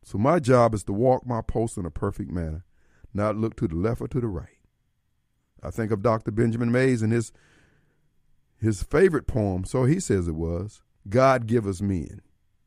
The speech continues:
sun crowned men, men who the lust of office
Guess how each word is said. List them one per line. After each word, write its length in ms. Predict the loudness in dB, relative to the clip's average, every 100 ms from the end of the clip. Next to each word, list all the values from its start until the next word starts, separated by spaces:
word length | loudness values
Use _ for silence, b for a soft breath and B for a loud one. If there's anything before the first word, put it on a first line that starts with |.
| _ _ _ _ _ _
sun 380 | -8 0 0 0
crowned 380 | -2 -4 -2 -2
men, 280 | -2 -2
men 260 | 0 2 2
who 180 | 2 2
the 100 | 0
lust 300 | 0 -2 -2
of 100 | -2
office 460 | -2 -2 -8 -20